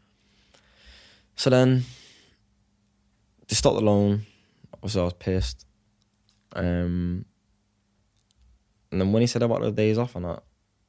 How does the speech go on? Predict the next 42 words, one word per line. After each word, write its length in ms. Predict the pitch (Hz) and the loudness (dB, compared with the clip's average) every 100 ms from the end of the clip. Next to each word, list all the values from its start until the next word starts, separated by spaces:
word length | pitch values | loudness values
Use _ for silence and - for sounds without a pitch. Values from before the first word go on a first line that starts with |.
| _ _ _ 110 | _ _ _ -4
I 40 | |
messaged 280 | 110 127 - | -2 -2 -4
him, 100 | 98 | -4
I 20 | |
was 80 | 98 | -2
like, 120 | - | -2
"You 60 | 156 | 0
know 100 | 123 | 0
what, 80 | 92 | 0
I'm 80 | |
gonna 100 | 113 110 | -2 -4
take 160 | - | -6
two 160 | - 104 | -6 -4
days 140 | 92 | -4
off 160 | 85 71 | -4 -6
now. 180 | 78 107 _ _ _ _ _ _ _ _ - | -8 -10 _ _ _ _ _ _ _ _ -12
Just 120 | - | -2
'cause 100 | 139 | 2
you 60 | 123 | 2
said 180 | 113 101 | 2 0
that." 160 | 95 - - _ _ _ _ _ _ _ _ _ _ _ _ _ | 0 -4 -12 _ _ _ _ _ _ _ _ _ _ _ _ _
So 140 | - | -4
then 360 | 104 98 95 98 - - | 0 2 0 -2 -8 -10
they 80 | 85 | -4
put 160 | 85 | -2
out, 300 | 87 90 - - _ _ _ _ _ _ - - | 0 -2 -4 -12 _ _ _ _ _ _ -12 -4
um, 760 | 113 113 110 110 113 113 120 - _ - | -2 -2 -2 -2 -4 -6 -10 -16 _ -6
"Jesse's 280 | 127 127 120 | -4 -2 -4
asked 140 | 127 | -4
for 60 | 104 | -4
two 180 | 110 | -2
days 220 | 104 101 113 | 0 0 0
off 320 | 117 - - _ - | -4 -8 -20 _ -6
in 40 | 101 | -2
the 40 | |
media." 360 | 101 104 107 - 92 _ - _ _ _ - | 0 0 -2 -6 -14 _ -20 _ _ _ -8
What? 420 | 90 127 196 - _ _ - - - | -2 2 0 -2 _ _ -20 -18 -6
Went 140 | 87 | -2
on 80 | 92 | -2
Twitter 240 | - - - | -2 -4 -4
straight 200 | 92 85 | -4 -2
away. 240 | 87 | -2